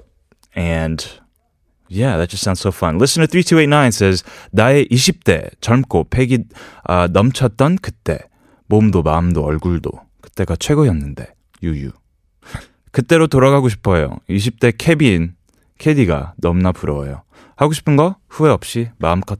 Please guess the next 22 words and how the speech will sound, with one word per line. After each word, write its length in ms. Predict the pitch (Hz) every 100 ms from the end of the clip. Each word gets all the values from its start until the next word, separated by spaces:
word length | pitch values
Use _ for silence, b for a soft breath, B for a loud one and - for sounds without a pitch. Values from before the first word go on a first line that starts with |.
| -
하세요." 340 | 73 71 92 120 _ _ _ b b b b _
Hmm. 460 | - 101 92 78 67
Listener 340 | 92 101 120 110
three 140 | 117
two 160 | 110 107
eight 80 |
nine 220 | 92 98 95
is 80 |
saying 220 | - 95 90
when 80 |
she 160 | 82 98
was 160 | 90 -
twenty, 380 | - 143 143
or 140 | 92 85
he 260 | 82 87
was 220 | 101 110 -
twenty, 560 | - 147 139 104 135 b b b b b b _ _ - 90
mm, 460 | 87 85 85 - - _ 85 80 - -
her 140 | 104
body, 560 | 95 113 110 95 76 - - _ _ _ _ _ _
her 120 | 92
heart, 580 | 87 98 101 78 -